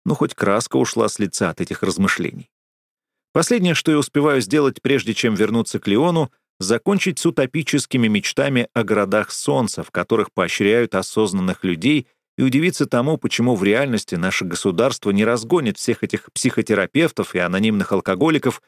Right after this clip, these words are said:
впаяв для профилактики каждому по двушечке. Особенно бросившим пить алкоголикам. Они, по-моему, абсолютно бесполезны для государства, даже, можно сказать, вредны.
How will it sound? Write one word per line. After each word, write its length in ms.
впаяв 480
для 160
профилактики 720
каждому 520
по 180
двушечке. 720
Особенно 420
бросившим 540
пить 200
алкоголикам. 760
Они, 200
по-моему, 400
абсолютно 640
бесполезны 640
для 120
государства, 680
даже, 220
можно 260
сказать, 380
вредны. 540